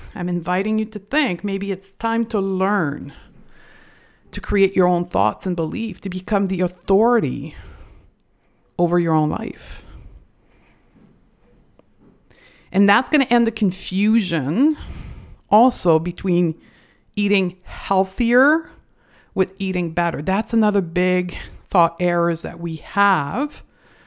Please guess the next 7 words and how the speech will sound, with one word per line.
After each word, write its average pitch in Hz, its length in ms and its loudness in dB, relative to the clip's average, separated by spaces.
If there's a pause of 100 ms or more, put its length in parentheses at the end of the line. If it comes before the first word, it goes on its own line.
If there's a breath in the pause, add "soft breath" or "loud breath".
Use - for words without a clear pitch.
(880 soft breath)
because 214 280 0
we 240 100 4
think 240 400 2
eating 214 420 0
better 190 540 4
means 190 500 0 (140)
healthier, 196 680 -4